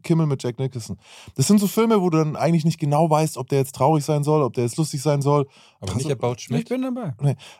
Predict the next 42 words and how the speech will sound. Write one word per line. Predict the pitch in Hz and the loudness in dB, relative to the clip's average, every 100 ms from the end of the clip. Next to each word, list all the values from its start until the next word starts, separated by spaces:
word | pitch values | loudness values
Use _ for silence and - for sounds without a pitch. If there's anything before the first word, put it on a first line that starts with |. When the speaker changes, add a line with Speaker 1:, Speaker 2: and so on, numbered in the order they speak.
| - 170 | -10 -2
Speaker 1:
Nee, | 185 | 0
ich | 180 | 2
weiß, | 220 214 | 2 0
was | 190 | 0
du | |
meinst, | 190 165 | 0 2
aber | 143 | 2
ich | 180 208 | 2 4
mag | 220 - | 2 2
eigentlich | 202 202 175 | 0 0 -2
auch | 180 | -2
Filme, | 220 208 | 0 0
die | 170 | 2
einfach | 175 180 | 0 0
nur | 165 175 | 0 -2
lustig | 202 104 | -4 -10
sind. | - - _ _ _ _ _ _ | -18 -20 _ _ _ _ _ _
Mag | 160 202 | 0 2
ich | 202 | 0
auch. | - _ _ _ _ | -4 _ _ _ _
Weiß | 147 165 | 0 0
ich | |
nicht. | 127 | 0
Speaker 2:
Ich | 143 | 0
hab | 185 | 2
Speaker 1:
Ist | |
das | 170 | 2
Speaker 2:
in | |
meiner | 151 185 | 2 2
Speaker 1:
so? | 170 | 0
Speaker 2:
Kritik, | 147 175 - 139 | 0 -2 -4 -2
äh, | 139 131 | 0 2
halt | 135 117 | -2 -4
sehr | 110 117 139 139 | -4 0 2 2
Speaker 1:
Nackte | 139 151 | 0 0
Kanone, | 147 156 170 180 - | -2 0 0 -4 -6
das | 165 | -6
war | 165 | -4
ein | 160 | -4
Film. | 170 117 | -6 -2
Speaker 2:
Ja, | 120 151 | 0 0
klar. | 180 202 | 0 -2